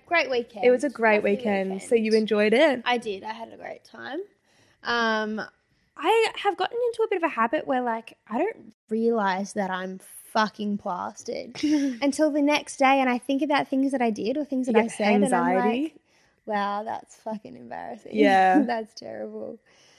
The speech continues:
Speaker 1: Um, yeah, like, I'm pretty sure dance battles were involved. I don't really,
Speaker 2: <laughs>
Speaker 1: I don't really remember. I think I'm blocking it out.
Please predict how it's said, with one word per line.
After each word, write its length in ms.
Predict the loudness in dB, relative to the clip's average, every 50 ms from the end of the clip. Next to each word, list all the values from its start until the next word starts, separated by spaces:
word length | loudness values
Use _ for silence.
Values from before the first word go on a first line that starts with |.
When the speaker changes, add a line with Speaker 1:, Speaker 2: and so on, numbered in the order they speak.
| _ _ _ _ _ _ _
Speaker 1:
Um, 760 | -2 0 0 0 0 0 -2 -2 -2 -4 -8 -10 -12 -16 -20 _ _
yeah, 220 | -4 -2 -2 0
like, 160 | 0 0 0
I'm 120 | 0 0 0
pretty 200 | 0 0 -2 0
sure 160 | -2 -2 -2
dance 320 | 0 0 0 -2 -2 -4 -4
battles 400 | -4 -4 -4 -4 -8 -12 -14 _
were 120 | -16 -14
involved. 540 | -12 -12 -12 -12 -10 -8 -8 -8 -10 -8 -8
I 60 | -8 -6
don't 180 | -6 -8 -10
really, 340 | -12 -14 -10 -10 -8 -2 4
Speaker 2:
<laughs> 480 | 6 6 6 12 12 12 12 12 12 12
Speaker 1:
I 180 | 12 12 12 12
don't 220 | 10 8 6 6
really 600 | 4 4 4 4 4 4 2 2 2 0 0 -2 -2
remember. 400 | -2 -2 -2 0 -2 0 2 2
I 100 | 2 2
think 160 | 0 0 0
I'm 120 | 0 0 0
blocking 360 | 0 -2 -4 -4 -6 -8 -8
it 100 | -8 -6
out. 300 | -6 -6 -4 -6 -6 -8